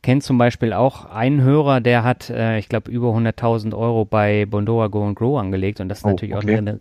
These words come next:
Speaker 1: Riesenbatzen. Aber der hat tatsächlich auch nur einen kleinen Teil seiner Asset Allocation da angelegt. Er hat halt
Speaker 2: Mhm.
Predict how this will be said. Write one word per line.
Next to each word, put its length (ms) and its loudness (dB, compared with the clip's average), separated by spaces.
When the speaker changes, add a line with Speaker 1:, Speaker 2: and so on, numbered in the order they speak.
Speaker 1:
Riesenbatzen. 640 -2
Aber 220 2
der 160 2
hat 380 -4
tatsächlich 440 0
auch 60 -2
nur 140 4
einen 120 2
kleinen 360 0
Teil 260 0
seiner 340 2
Asset 240 -6
Allocation 540 -4
da 140 -2
angelegt. 500 0
Er 120 -6
hat 200 -8
halt 260 0
Speaker 2:
Mhm. 140 -10